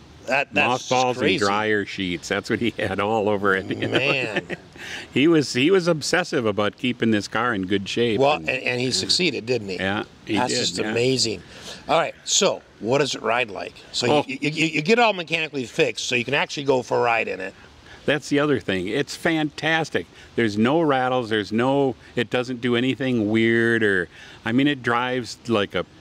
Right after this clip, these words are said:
Speaker 2: perfect brand new car. It floats down the highway and just dri-, uh, it's, it's unbelievable. It brakes straight. It steers straight. It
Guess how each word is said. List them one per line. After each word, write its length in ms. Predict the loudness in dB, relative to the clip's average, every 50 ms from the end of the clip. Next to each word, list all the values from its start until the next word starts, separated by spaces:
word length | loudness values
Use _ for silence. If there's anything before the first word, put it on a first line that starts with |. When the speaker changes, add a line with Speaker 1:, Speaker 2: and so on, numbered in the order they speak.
| -20 -20 -20 -12 -4
Speaker 2:
perfect 460 | 0 0 0 0 0 -2 -4 -4 -4
brand 460 | -4 0 0 2 2 2 0 0 0
new 180 | 0 0 0 -2
car. 480 | -4 -4 -2 0 0 0 0 -2 -6 -10 -18 -20 -20 -10 -4 -2
It 140 | -2 -2 -4
floats 760 | -6 -14 -14 -14 -12 -6 -2 0 2 2 2 0 -2 -4
down 300 | -4 -2 0 0 0 0
the 100 | 0 -2
highway 600 | -2 -2 -2 0 0 0 0 0 0 0 0 -2
and 220 | -2 -4 -4 -4 -2
just 280 | 0 0 0 0 -2 -12 -18 -20 -20 -20 -20 -20 -20 -20 -20 -20 -20 -16 -14 -12 -8 -2
dri-, 120 | 0 0 2
uh, 480 | 0 0 -2 -4 -6 -4 -4 -4 -4 -6 -8 -14 -6
it's, 320 | -4 -2 -2 -2 -4 -12 -10 -4
it's 240 | -2 -2 0 0 0
unbelievable. 640 | -2 -2 -2 -4 -4 -4 -4 -4 -4 -2 0 0
It 180 | 0 0 -2 0
brakes 420 | 2 2 2 2 0 -4 -10 -12 -10
straight. 640 | -10 -8 -8 -6 -2 0 0 0 0 -2 -4 -2 -2
It 140 | -4 -4 -6 -10 -20 -16
steers 500 | -12 -12 -6 -2 0 2 4 4 2 2
straight. 540 | -2 -6 -6 -2 -2 -2 0 -2 -4 -6 -6 -8
It 140 | -8 -10